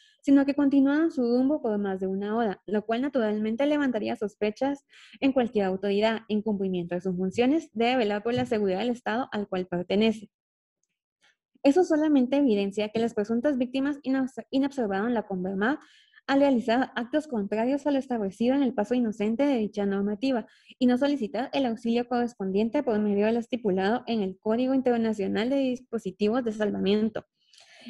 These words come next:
en el cual se expresa que es de carácter obligatorio, de conformidad con lo dispuesto en el Convenio Internacional para la Seguridad de la Vida Humana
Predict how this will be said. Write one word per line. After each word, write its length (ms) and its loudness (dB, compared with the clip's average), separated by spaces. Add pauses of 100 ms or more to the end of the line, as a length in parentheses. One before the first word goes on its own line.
(140)
en 120 2
el 120 2
cual 180 2
se 120 0
expresa 580 0
que 260 4
es 80 0
de 100 0
carácter 360 -2
obligatorio, 640 0
de 80 -6
conformidad 640 -2
con 120 0
lo 60 2
dispuesto 460 -2
en 80 -4
el 80 -10
Convenio 320 -2
Internacional 640 0
para 160 -2
la 120 -2
Seguridad 480 -2
de 80 0
la 120 0
Vida 280 2
Humana 400 -2